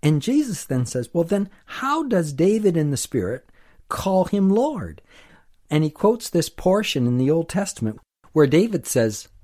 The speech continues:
"The Lord said to my Lord, 'Sit at my right hand till I make your enemies your footstool.'" In other words, David called his son Lord. And Jesus is saying,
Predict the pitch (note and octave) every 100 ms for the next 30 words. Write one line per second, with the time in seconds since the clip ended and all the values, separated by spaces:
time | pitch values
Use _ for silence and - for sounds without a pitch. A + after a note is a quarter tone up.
0 | - C3+ C3+ F3+ A3+ F3+ D3+ F#3 D#3 D3+
1 | D#3 F#3+ G3+ C3+ B2+ A#2+ - A#3+ A#3 F3+
2 | D#3+ D#3+ D#3+ D#3+ D#3 E3+ F3 D3 C#3+ C#3
3 | C3+ D#3+ G3 F#3+ C#3 C3 - D3+ F#3+ E3
4 | B2+ C3 A#2+ A3+ B3 - - G2 - -
5 | - - - - - - D#3 G3 A3 E3+
6 | C#3+ B2+ D#3 G3 G3+ G#3 - - D#3+ C#3
7 | C#3+ B2+ - F#3+ D#3+ D3 A3 D4 D3+ F2
8 | _ _ _ _ _ _ E3 E3 B3 B3
9 | D#3+ C3+ F3 D#3+ C#3+